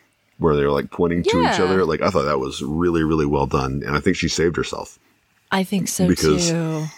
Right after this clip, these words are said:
Speaker 1: because she, she would have been down, I think. I think she was,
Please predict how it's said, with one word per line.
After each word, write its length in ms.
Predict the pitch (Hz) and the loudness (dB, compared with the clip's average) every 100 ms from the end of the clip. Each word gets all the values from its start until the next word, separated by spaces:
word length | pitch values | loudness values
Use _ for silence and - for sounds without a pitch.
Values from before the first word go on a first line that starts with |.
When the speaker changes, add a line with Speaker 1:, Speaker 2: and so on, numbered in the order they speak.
| - _ - | -20 _ -4
Speaker 1:
because 260 | 85 78 71 | 0 2 2
she, 400 | - 87 80 - | 2 2 2 0
she 220 | - 107 | 0 2
would 280 | 90 98 110 | 2 2 2
have 200 | 104 85 | 2 2
been 180 | 90 80 | 2 4
down, 380 | 78 73 69 | 2 2 0
I 120 | 58 71 | -2 -2
think. 280 | 76 73 | -2 0
I 60 | 78 | 2
think 180 | 82 - | 2 2
she 160 | - | 2
was, 460 | 92 82 78 - | 4 4 2 -4